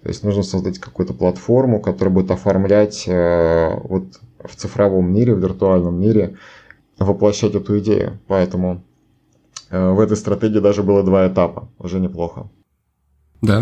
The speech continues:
Speaker 2: да, звучит хорошо. В интернете, да, для продвижения своего личного бренда, своего образа, ты используешь историю как раз про вот этот масштабный анализ, про то, что ты сдавал там сколько-то сотен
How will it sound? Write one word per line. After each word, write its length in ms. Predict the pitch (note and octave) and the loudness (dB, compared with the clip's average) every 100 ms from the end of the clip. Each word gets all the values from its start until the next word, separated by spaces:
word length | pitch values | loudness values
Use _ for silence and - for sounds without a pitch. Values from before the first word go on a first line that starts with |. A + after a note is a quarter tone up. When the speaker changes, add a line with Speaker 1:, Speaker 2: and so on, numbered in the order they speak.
| C#3+ | 0
Speaker 2:
да, 180 | B2 A2+ | 0 0
звучит 300 | G#2+ A2+ - | 2 0 -2
хорошо. 340 | B2+ A#2+ G#2+ G#2+ - - - _ _ _ _ _ _ _ _ | -2 0 0 -2 -6 -20 -20 _ _ _ _ _ _ _ _
В 500 | A#2+ C3 B2 G#2+ - - | 0 2 2 0 -2 0
интернете, 540 | A#2+ C3+ F#3 F#3 C3 | 2 2 0 0 -4
да, 300 | B2+ B2+ G#2+ | -4 -6 -6
для 460 | G2+ G#2+ G2+ F#2+ - _ _ _ - - | 0 2 2 -2 -8 _ _ _ -10 -4
продвижения 560 | A#2+ A#2 G2+ B2 G#2+ | 0 2 2 2 2
своего 240 | - A2 G#2 | 2 2 2
личного 360 | A2 - G2+ | 2 0 2
бренда, 500 | F#2 C3 B2+ G#2+ G#2 | 2 2 2 2 0
своего 340 | G#2 - F#2+ F#2 | -2 -2 -2 -2
образа, 680 | A2 B2 A#2 G2 F#2+ G#2+ C#3 _ _ | 0 0 0 0 0 -2 -12 _ _
ты 100 | C3 | -2
используешь 440 | B2 A#2+ A2 G2+ C3+ | 0 0 2 2 0
историю 360 | - B2+ G#2+ | -2 0 0
как 100 | - | -2
раз 140 | G#2+ - | -4 -4
про 260 | - G2 | -4 -2
вот 120 | F#2 | -2
этот 160 | G2+ F#2 | -6 -2
масштабный 500 | G2+ G#2 A#2 G#2+ G2 | -2 0 -2 2 2
анализ, 400 | G2+ A#2 G2 - | 4 4 2 -2
про 140 | G#2 | -6
то, 100 | G2 | -6
что 160 | G2 G2 | -8 -6
ты 120 | - | -4
сдавал 480 | F2+ G2 G2 F2+ - _ _ _ _ - | -2 0 2 0 -4 _ _ _ _ -14
там 140 | G#2 | -12
сколько-то 420 | - - G#2 - | -8 -4 -2 -2
сотен 720 | G2 A2 G2 G2 F#2 F#2 - | -2 -2 0 0 0 -4 -14